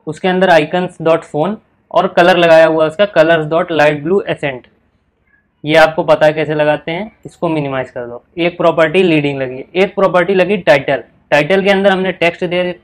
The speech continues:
दे रखा है, जैसे लीडिंग के अंदर आइकन दिया था, टाइटल के अंदर टेक्स्ट दिया। टेक्स्ट ये दे दिया है, अब नंबर तो बताया नहीं जा सकता, तो उसके लिए मैंने ये डाल दिया, आप इसमें अपना नंबर डाल दो। और मैं तो बोलूँगा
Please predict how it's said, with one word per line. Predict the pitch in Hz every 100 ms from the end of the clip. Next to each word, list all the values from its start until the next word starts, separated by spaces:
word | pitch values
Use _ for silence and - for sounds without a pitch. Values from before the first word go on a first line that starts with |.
| 170
दे | 156
रखा | 170 170 180
है, | 196
जैसे | 165 170
लीडिंग | 160 165 180
के |
अंदर | 170 156 151
आइकन | 143 190 202
दिया | 202
था, | 190
टाइटल | 160 147 147 156
के | 143
अंदर | 139 180
टेक्स्ट | - 156 -
दिया। | 135 127 123 _ _ _ _ _ _ -
टेक्स्ट | 196 202 226
ये | 175 202
दे | 208 180
दिया | 165 175
है, | 196 220 _ _ _ -
अब | 156
नंबर | 160 165 185 196
तो | 190
बताया | 165 160 160
नहीं | 165 175
जा | 196
सकता, | - 190 - 196
तो | 190 151
उसके | 151 170
लिए | 156 160
मैंने | 156 151
ये | 151 160
डाल | 165 170
दिया, | 180
आप | - 160 160
इसमें | 156 165
अपना | 156 165
नंबर | 156 139 139
डाल | 127 120
दो। | 120 - _ _ -
और | 175
मैं | 190 208
तो | 202
बोलूँगा | 180 180 196 208